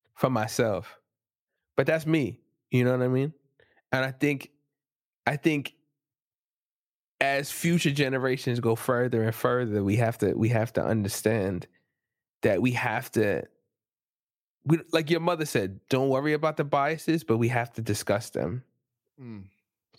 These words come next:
Speaker 1: Because if we don't discuss them, we're gonna get consumed by them later on.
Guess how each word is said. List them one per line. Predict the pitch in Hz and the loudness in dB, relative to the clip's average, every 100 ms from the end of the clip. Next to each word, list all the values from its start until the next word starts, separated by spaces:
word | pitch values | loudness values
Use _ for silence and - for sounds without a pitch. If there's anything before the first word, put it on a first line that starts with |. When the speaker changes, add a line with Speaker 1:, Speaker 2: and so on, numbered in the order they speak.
| _ _ _ _ | _ _ _ _
Speaker 1:
Because | 135 143 | 0 2
if | 131 | 2
we | 143 | 2
don't | 147 139 | 2 0
discuss | 131 - 139 131 - | -2 0 0 0 0
them, | 113 107 | 0 2
we're | 113 120 | 2 2
gonna | 104 117 117 | 2 0 0
get | 113 | -2
consumed | - 113 - - 120 120 | -2 -2 0 2 2 2
by | 104 92 90 | 2 0 0
them | 87 | 0
later | 92 80 85 | 0 0 0
on. | 76 - | -2 -4